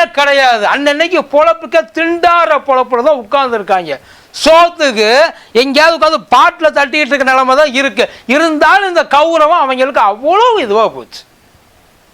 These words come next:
இதுல தான் அவங்க மொத்த கௌரவமும் அடங்கி இருக்கு. நம்மளால சோறு, மூணு வேளை சோறு ஒரு மாசத்துக்கு முழுசா சாப்பிட முடியுமா? அந்த நிலைமையை மாத்துறதுக்கு இவங்களை அடிச்சு விட்டா அந்த நிலைமை மாறி போயிருமா? அதுலயும்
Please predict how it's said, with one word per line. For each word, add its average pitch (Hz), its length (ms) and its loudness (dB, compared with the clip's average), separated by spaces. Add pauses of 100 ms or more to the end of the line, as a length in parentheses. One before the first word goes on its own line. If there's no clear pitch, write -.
(500)
இதுல 320 320 2
தான் 381 100 4
அவங்க 320 240 -2
மொத்த 339 360 0 (120)
கௌரவமும் 302 640 2
அடங்கி 254 340 -4
இருக்கு. 165 260 -4 (440)
நம்மளால 269 420 2 (160)
சோறு, 339 300 4 (160)
மூணு 294 280 2
வேளை 330 200 4 (120)
சோறு 320 240 2 (120)
ஒரு 262 180 0
மாசத்துக்கு 294 440 0
முழுசா 302 280 0 (140)
சாப்பிட 311 340 0
முடியுமா? 214 380 -2 (1120)
அந்த 269 240 0
நிலைமையை 339 300 4 (100)
மாத்துறதுக்கு 320 540 0
இவங்களை 330 280 2
அடிச்சு 320 220 -2
விட்டா 330 200 2
அந்த 311 160 -2
நிலைமை 302 280 0
மாறி 262 220 2
போயிருமா? 190 420 0 (1200)
அதுலயும் 339 560 2